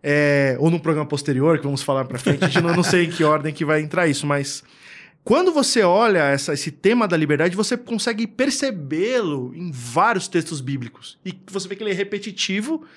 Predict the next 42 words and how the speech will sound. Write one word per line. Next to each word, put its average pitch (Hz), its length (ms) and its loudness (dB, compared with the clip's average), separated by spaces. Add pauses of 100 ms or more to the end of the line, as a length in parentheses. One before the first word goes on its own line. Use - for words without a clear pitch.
(300)
e 202 200 -2
ele 214 360 2
é 208 260 2
coerente. 240 760 -2 (720)
Você 196 240 2
vê 196 120 2
o 196 80 4
texto 190 380 0
da, 165 300 2
das 151 220 -2
parteiras, 247 520 -2
você 170 180 -4
vê 156 80 -6
o 156 60 -4
texto 160 200 -4
de 160 60 -4
Raabe, 180 480 2 (440)
né, 175 280 -2 (260)
que 156 120 -12
de 139 80 -8
certa 180 240 2
forma 165 340 0
ela 156 480 2
en-, 156 200 -8
faz 143 220 -2
uma 156 140 -2
enganação, 160 960 0
né? 185 280 0 (380)
Mas 165 480 -2
que - 80 -4
ela 165 160 2
faz, 185 580 -2
ela 151 200 -2
usa 202 220 4
da 160 120 2
liberdade 151 440 0
dela 147 240 0
e, 208 260 -6 (120)
de - 60 -12
certa 202 140 -6
forma, 202 180 -6
ela, 180 260 -2